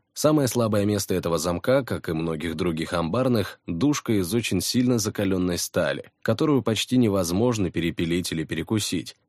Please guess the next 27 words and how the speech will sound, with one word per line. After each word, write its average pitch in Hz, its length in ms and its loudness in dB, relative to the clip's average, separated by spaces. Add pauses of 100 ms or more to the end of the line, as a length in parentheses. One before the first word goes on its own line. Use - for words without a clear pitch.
Зато 82 320 -2
её 78 200 -2
можно 82 360 -2
взломать 80 580 -2
как 80 180 -4
бы 85 220 -2
изнутри, 110 680 0 (300)
имея 87 340 0
правильный 131 580 2
и 107 160 -2
простой, 98 500 0
как 127 160 -4
мычание, 82 500 0
инструмент. 78 720 -4 (200)
Но 101 100 2
ломать 147 320 2
замок 117 380 2
нам 110 240 2
никак 104 320 0
не 90 100 0
подходит, 95 640 -2 (120)
особенно 80 440 -4
сегодня, 95 600 0 (100)
так 160 180 -2
что - 180 -4
попробую 95 540 0
традиционно. 82 840 -2